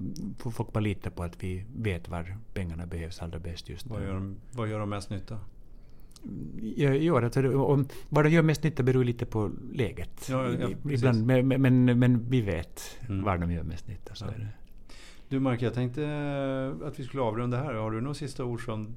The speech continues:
Speaker 2: du skulle vilja nämna? Något som jag borde ha frågat om som du inte
Speaker 1: Nej, men
Speaker 2: har
Speaker 1: jag,
Speaker 2: sagt?
Speaker 1: jag kan berätta om en kille som jag träffade. Eh, vi var i norra Etiopien. Eh, Veronique, som är vår, som var vår generalsekreterare då,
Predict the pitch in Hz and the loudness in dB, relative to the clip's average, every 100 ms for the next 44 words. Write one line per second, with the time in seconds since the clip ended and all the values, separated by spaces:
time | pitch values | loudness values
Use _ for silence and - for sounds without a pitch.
0 | 127 120 123 139 131 101 98 110 110 117 | -6 -6 -4 -2 -2 -2 -4 -4 -4 -2
1 | 113 104 107 - 196 123 123 123 131 127 | 0 -2 -6 -10 -6 0 2 2 2 0
2 | 135 101 104 104 104 101 - - 160 165 | 0 -2 -4 -4 -2 -2 -4 4 8 10
3 | 170 170 123 107 - 180 180 170 170 135 | 10 8 2 0 4 6 8 8 10 8
4 | 131 143 107 104 98 101 107 107 107 120 | 10 8 8 6 4 2 2 2 4 8
5 | 123 - - - 113 107 104 104 101 104 | 6 6 -4 2 6 8 8 8 8 6
6 | 110 - - - - - - - - 269 | 2 -2 -8 -8 -8 -10 -10 -10 -8 -2
7 | 131 131 127 123 120 - - - - 135 | 4 6 8 6 4 2 -12 -14 2 6
8 | 135 120 98 92 101 87 80 - 113 123 | 8 8 4 2 0 0 -2 2 4 4
9 | 120 - - - - - 98 95 92 90 | 0 -6 -12 -14 -12 -4 0 2 2 2
10 | 95 - - 131 135 147 - - - 95 | 0 -2 2 6 8 6 0 -6 0 0
11 | 92 92 90 92 - - - - - - | 2 2 0 -2 -6 -12 -14 -14 -10 -10
12 | - - - - 123 - 120 127 127 110 | -10 -12 -8 0 0 0 0 4 6 6
13 | 95 92 95 - 92 90 98 110 82 | 4 4 2 -2 -2 -2 0 0 0